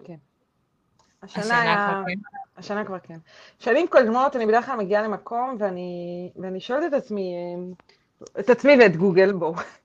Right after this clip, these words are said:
Speaker 1: <laughs> יש מרוץ, אין מרוץ. ואת מוצאת פתאום, את נרשמת למרוץ עוד שבוע,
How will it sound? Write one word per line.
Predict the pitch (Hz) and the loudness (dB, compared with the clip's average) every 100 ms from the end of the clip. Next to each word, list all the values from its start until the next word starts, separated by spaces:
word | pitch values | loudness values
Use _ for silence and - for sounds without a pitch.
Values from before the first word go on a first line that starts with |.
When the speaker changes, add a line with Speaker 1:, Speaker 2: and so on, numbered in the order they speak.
| - - - _ - | -20 -20 -20 _ -14
Speaker 1:
<laughs> | 190 170 160 | -10 -8 -8
יש | 175 - | -8 -4
מרוץ, | 240 311 254 190 | 0 4 4 2
אין | 202 | -6
מרוץ. | 247 214 202 | -4 -6 -6
ואת | 370 370 | -8 -6
מוצאת | 370 370 349 | -6 -6 -8
פתאום, | 302 277 254 | -4 -4 -2
את | |
נרשמת | 226 220 247 214 | -8 -8 -8 -6
למרוץ | 220 220 226 | -4 -4 -4
עוד | 202 202 | -6 -8
שבוע, | 185 180 269 254 220 | -10 -6 0 2 2